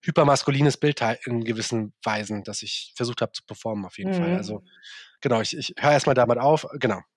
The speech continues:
Speaker 1: so. <laughs>
Speaker 2: Nee, also, so, also ein bisschen hört man ja schon raus, auf jeden Fall so aus Medien, aus der Musik, die du gehört hast, aus deinem Umfeld. Was würdest du sonst noch sagen? Wo denkst du, kam so der Haupteinfluss her? Also,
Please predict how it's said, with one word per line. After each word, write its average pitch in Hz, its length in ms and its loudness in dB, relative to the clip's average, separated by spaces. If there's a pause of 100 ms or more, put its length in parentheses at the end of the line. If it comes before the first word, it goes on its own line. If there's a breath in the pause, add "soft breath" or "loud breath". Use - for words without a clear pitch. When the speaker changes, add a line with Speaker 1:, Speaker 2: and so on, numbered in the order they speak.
Speaker 1:
so. - 240 -8
<laughs> - 40 -8 (960 loud breath)
Speaker 2:
Nee, 202 220 8
also, 196 160 10
so, 202 60 10
also 196 260 10
ein 175 80 8
bisschen 220 500 8
hört 208 160 8
man 185 120 8
ja 180 80 8
schon 175 160 2
raus, 175 260 8
auf - 140 4
jeden 180 160 6
Fall 170 160 6
so 156 80 4
aus 143 160 2
Medien, 170 480 8
aus 151 160 4
der 165 80 2
Musik, 190 400 8
die 185 100 8
du 170 140 8
gehört 165 400 6
hast, 165 360 6 (400 loud breath)
aus 180 120 2
deinem 170 180 6
Umfeld. 190 720 6
Was 208 220 6
würdest 180 200 0
du 170 60 6
sonst 185 240 6
noch 214 140 2
sagen? 208 840 6
Wo 180 140 8
denkst 180 320 6
du, 190 140 8
kam 180 280 6
so 165 120 6
der 165 160 6
Haupteinfluss 175 920 2
her? 190 380 8
Also, 165 400 6